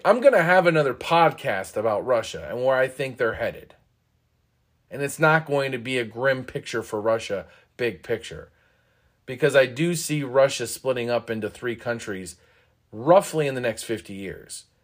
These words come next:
And I think that this Ukrainian-Russian conflict is going to basically bankroll the United States and Europe into helping fund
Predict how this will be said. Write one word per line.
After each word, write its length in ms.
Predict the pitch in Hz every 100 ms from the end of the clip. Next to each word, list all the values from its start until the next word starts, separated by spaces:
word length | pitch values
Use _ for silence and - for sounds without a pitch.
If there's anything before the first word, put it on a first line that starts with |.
| _
And 120 | -
I 80 | 135
think 320 | 143 165 147
that 240 | 123 117 120
this 420 | 165 165 - - _ _ _ _ - 120
Ukrainian-Russian 1160 | 135 156 - 156 165 170 165 143 143 139 131 117
conflict 720 | 127 131 135 - 110 107 _ _ _ _ _
is 140 | 113 113
going 220 | 139 139
to 160 | 123 95 - _ _
basically 560 | 131 165 165 147 127 117
bankroll 1000 | 92 - 135 151 151 113 107 101 101 _ _ _ _ _
the 80 | 107
United 360 | 127 135 143 131
States 360 | - 131 123
and 160 | 117 107
Europe 380 | 127 127 101 -
into 260 | 110 113 113
helping 640 | - 143 143 123 110 104 _ _ _
fund 720 | - - 151 151 123 104